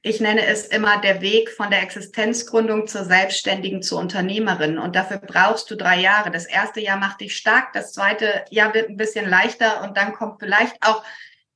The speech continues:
das Finanzielle, wo du merkst, oh, jetzt ist es richtig schön und ich brauche mir mal vielleicht keine Gedanken mehr machen. Ähm, ja, das ist so vielleicht mit den Ruhrpott-Wurzeln meinerseits einfach,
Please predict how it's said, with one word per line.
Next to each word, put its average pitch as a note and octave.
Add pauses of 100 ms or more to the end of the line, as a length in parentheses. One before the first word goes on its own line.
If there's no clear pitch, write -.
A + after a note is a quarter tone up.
(120)
das G#3
Finanzielle, C4
wo A3+
du A3+
merkst, G#3+
oh, G#3 (400)
jetzt B3
ist A#3
es G#3+
richtig B3
schön A3
und A3
ich G#3+
brauche G3+
mir G3+
mal F#3+
vielleicht F#3
keine G3
Gedanken D#3+
mehr D#3
machen. G3+ (580)
Ähm, G#3+ (920)
ja, F#3 (140)
das G3
ist G#3+
so G3+ (200)
vielleicht G3
mit A3
den G3
Ruhrpott-Wurzeln G#3
meinerseits G3
einfach, F#3+